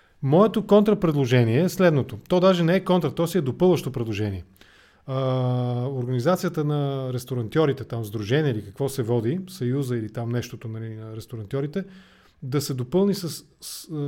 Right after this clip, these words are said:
организация или съюз или там сдружение на ресторантьорите и библиотекарите. Какво имам предвид? В библиотеките знаем, като дори да, дори да си мръднеш стола малко по-шумно, нали, да изкърца, веднага някой,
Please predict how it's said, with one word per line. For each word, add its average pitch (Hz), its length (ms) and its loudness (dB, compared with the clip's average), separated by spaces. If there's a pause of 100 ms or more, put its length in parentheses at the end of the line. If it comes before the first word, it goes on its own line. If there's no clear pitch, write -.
организация 139 600 -2
или 139 120 0
съюз 151 460 -2
или 127 220 -4
там 139 200 -4
сдружение 117 460 -2
на 147 140 0
ресторантьорите 165 800 -2
и 185 100 -2
библиотекарите. 170 840 0 (160)
Какво 123 200 -4
имам 160 120 2
предвид? 135 340 -2 (460)
В 135 180 -2
библиотеките 131 540 -2
знаем, 170 300 0
като - 200 -8
дори 165 220 0
да, 175 140 0
дори 147 300 -2
да 175 180 0
си - 140 -6
мръднеш 170 280 0
стола 175 340 0
малко 139 260 -2
по-шумно, 147 580 -4
нали, 131 180 -2
да 120 100 -4
изкърца, 147 560 -2 (480)
веднага 165 320 0
някой, 156 280 -2